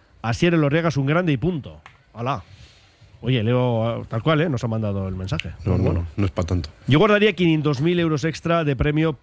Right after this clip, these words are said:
Speaker 1: por gente como Valenciaga". Ah, bueno, y, as-, y está Miquel, nos dice, "Está bien, que nos reemos con todo, no hay problema".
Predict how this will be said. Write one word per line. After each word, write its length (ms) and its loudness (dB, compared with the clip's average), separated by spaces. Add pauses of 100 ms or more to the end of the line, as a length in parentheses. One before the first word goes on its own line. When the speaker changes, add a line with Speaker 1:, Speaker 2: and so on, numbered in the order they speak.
Speaker 1:
por 220 -4
gente 240 -2
como 180 0
Valenciaga". 760 -2 (840)
Ah, 100 2
bueno, 260 0
y, 140 0
as-, 200 -2
y 140 2
está 220 0
Miquel, 260 0
nos 140 0
dice, 160 0
"Está 180 2
bien, 160 -2
que 80 -4
nos 140 0
reemos 240 0
con 100 -2
todo, 220 -4
no 80 0
hay 40 2
problema". 440 -4